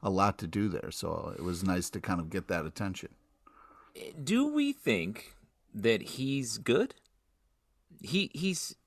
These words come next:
Speaker 2: he's still s-, he's smarmy and he's a little
Speaker 1: He's Joe
Speaker 2: weird.
Speaker 1: McHale. He's gonna, that's gonna be a little bit on there, but no, I, I do think he's good.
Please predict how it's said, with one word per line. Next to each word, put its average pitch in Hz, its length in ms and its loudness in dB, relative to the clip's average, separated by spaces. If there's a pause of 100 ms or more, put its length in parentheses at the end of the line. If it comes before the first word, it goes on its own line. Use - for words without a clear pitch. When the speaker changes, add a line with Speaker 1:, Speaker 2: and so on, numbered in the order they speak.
Speaker 2:
he's 180 340 -2
still 302 360 2
s-, - 280 -2
he's 151 180 0
smarmy 226 800 2
and 123 140 0
he's 135 220 -2
a 151 60 4
little 196 220 8
Speaker 1:
He's - 80 8
Joe 151 180 12
Speaker 2:
weird. 113 180 10
Speaker 1:
McHale. - 240 -2 (300)
He's 104 240 0
gonna, 127 380 6
that's 120 340 0
gonna 120 220 6
be 117 140 6
a 110 60 6
little 104 280 4
bit 98 220 2
on 110 260 4
there, 78 200 -2
but 80 220 -6
no, 104 380 4
I, 107 300 0
I - 20 2
do 113 240 2
think 98 160 -2
he's 85 200 -4
good. 73 260 -4